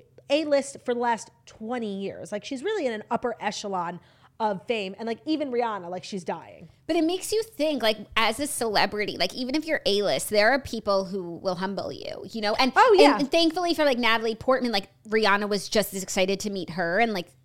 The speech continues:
Speaker 2: that was exciting, and excitement might excite them.
Speaker 1: Excite her.
Speaker 2: But, like,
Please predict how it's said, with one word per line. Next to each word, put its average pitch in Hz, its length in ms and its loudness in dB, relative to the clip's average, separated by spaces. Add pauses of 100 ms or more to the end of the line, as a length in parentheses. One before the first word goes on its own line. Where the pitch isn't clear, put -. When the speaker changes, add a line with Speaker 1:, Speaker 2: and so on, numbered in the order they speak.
(120)
Speaker 2:
that 175 220 0
was 185 160 -2
exciting, 185 640 -2
and 233 80 -4
excitement 175 580 -4
might 156 240 -10 (100)
excite - 440 -6
them. 240 160 2
Speaker 1:
Excite 196 180 0
her. 185 180 -6
Speaker 2:
But, 277 120 2
like, 240 260 6